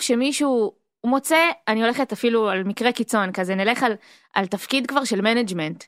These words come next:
ואני רואה שם איזשהו, אה, איזושהי דוגמה שאני אומרת, "וואו, זה, זה אני,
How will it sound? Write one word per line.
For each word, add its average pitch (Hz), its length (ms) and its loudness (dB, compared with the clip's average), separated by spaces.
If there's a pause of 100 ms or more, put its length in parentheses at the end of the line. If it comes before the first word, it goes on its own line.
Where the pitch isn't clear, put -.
(360)
ואני 208 240 2
רואה 233 260 4
שם 285 180 2
איזשהו, 202 480 0
אה, 196 400 -2 (540)
איזושהי 285 340 0
דוגמה 233 340 2
שאני 277 140 0
אומרת, 247 180 0
"וואו, 269 360 2
זה, 185 220 2
זה 190 240 0
אני, 247 300 0